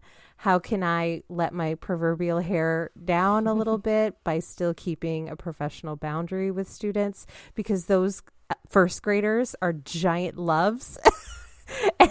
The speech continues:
Speaker 1: they just wanna love and hug on you, and you gotta find a way to make that boundary feel comfortable for him.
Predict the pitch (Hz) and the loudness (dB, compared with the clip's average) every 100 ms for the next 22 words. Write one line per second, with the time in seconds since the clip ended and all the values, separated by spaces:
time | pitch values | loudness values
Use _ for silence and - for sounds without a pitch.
0 | 339 240 226 240 262 240 214 196 208 214 | 8 6 6 -2 0 2 2 6 6 6
1 | 214 233 214 226 233 247 247 269 - 185 | 2 4 4 6 6 4 2 2 0 0
2 | 175 170 175 180 175 180 175 175 180 175 | 2 2 2 0 0 0 2 2 2 0
3 | 165 170 170 - 156 151 180 175 165 165 | 0 0 -2 0 2 2 -2 -2 -2 -2
4 | 165 160 156 170 - - - - - - | -2 -2 -2 -4 -10 -20 -20 -20 -20 -8
5 | 208 185 180 - 165 156 160 143 139 - | 2 4 4 2 -4 -4 -8 -6 -8 -10
6 | 135 - - | -12 -14 -16